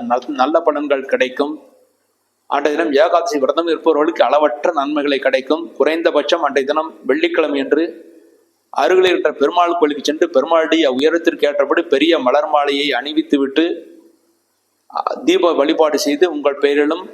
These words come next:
உங்கள் குடும்பத்தார் பெயரிலும் அர்ச்சனை செய்துவிட்டு வாருங்கள். நன்மைகளை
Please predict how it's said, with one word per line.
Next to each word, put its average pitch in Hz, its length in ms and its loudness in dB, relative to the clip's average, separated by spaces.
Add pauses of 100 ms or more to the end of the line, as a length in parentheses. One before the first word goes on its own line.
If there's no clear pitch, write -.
உங்கள் 139 280 0
குடும்பத்தார் 151 520 0
பெயரிலும் 139 280 0
அர்ச்சனை 165 320 -2
செய்துவிட்டு 135 460 -2
வாருங்கள். 143 440 2 (760)
நன்மைகளை 151 420 2